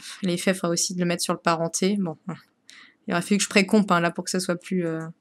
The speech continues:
tout ça, ça aurait été précomposé, j'aurais tout dessus. Bon, c'est, c'est pas très, très logique.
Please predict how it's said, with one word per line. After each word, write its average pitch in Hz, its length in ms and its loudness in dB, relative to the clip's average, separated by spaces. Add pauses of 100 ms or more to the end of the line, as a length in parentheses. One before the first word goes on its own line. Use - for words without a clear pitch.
(520)
tout 185 100 -10
ça, 202 240 4
ça 190 140 0
aurait 180 60 2
été 180 120 0
précomposé, 185 560 0
j'aurais 180 240 2
tout 190 180 -6
dessus. 202 480 -2
Bon, 185 60 -8
c'est, - 220 -8
c'est - 140 -8
pas 185 120 -4
très, 185 180 -6
très 185 180 -6
logique. 180 440 -4